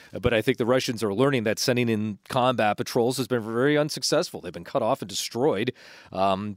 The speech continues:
by Ukrainian defenders. But I, I think we'll start to see Russia turn to tactics it's done elsewhere, whether it's Syria, whether it's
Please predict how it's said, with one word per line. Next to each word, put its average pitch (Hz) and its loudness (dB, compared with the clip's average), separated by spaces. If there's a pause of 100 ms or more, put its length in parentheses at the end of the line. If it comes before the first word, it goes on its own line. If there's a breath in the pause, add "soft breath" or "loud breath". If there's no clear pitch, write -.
by 90 0
Ukrainian 117 -2
defenders. 123 -2
But 101 -8
I, 95 -4
I 104 -2
think 120 -6
we'll 113 -6
start 113 -4
to - -10
see 113 -6
Russia 101 0 (340 loud breath)
turn 202 0
to 180 -2
tactics 185 0
it's 175 -2
done 165 2
elsewhere, 147 -2
whether 113 2
it's - -2
Syria, 151 2 (400 loud breath)
whether 110 2
it's - -2